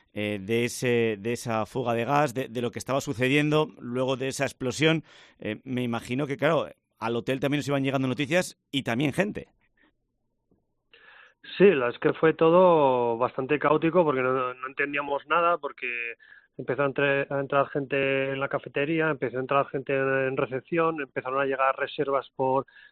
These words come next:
Speaker 2: por Booking, eh, eh, la gente un poco, eso, un poco loca, ¿no? Sin, sin orden, no entendíamos muy bien,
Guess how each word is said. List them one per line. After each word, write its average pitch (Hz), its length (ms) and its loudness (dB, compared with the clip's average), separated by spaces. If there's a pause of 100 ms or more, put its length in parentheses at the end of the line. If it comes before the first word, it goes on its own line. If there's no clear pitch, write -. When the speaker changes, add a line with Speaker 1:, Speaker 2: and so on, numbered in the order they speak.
(120)
Speaker 2:
por 139 200 4
Booking, 175 640 2 (420)
eh, 120 800 0 (440)
eh, 160 440 -6 (140)
la 147 140 4
gente 143 260 0
un 131 80 0
poco, 139 1120 4 (480)
eso, 135 280 0
un 131 100 -4
poco 147 320 4
loca, 147 280 6
¿no? 202 160 2
Sin, 131 340 -4
sin 139 220 -4
orden, 190 300 4
no 156 60 2
entendíamos 147 440 0
muy 139 220 0
bien, 151 360 -2